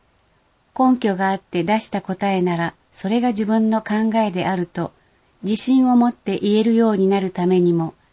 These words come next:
意見を伝える機会を設ける必要があります。一方で、他者の意見を尊重することも重要です。社会に出たら、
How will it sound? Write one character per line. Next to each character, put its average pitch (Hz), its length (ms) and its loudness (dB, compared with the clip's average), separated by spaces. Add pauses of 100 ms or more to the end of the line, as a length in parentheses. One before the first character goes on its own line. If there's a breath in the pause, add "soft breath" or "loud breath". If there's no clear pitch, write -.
(140)
意 240 120 -2
見 220 300 0
を 190 80 2
伝 185 340 -4
え 180 60 -4
る 175 180 -8
機 - 120 -20
会 208 340 0
を 170 80 0
設 214 260 2
け 226 120 0
る 202 80 -2
必 - 300 -6
要 185 140 0
が 175 100 -4
あ 170 60 -4
り 160 120 -6
ま 156 140 -6
す。 - 200 -12 (1000)
一 208 160 -6 (140)
方 240 240 0
で、 180 260 -4 (160)
他 262 120 -2
者 262 120 0
の 226 140 2
意 202 80 -2
見 190 320 2
を 175 80 0
尊 208 280 -2
重 214 200 -4
す 220 160 -4
る 214 80 -4
こ 214 140 -6
と 208 140 -6
も 180 120 0
重 180 280 -2
要 175 220 -2
で 165 140 -6
す。 - 220 -14 (1000)
社 - 200 -6
会 208 240 2
に 180 100 2
出 180 140 -4
た 180 180 -4
ら、 170 180 -6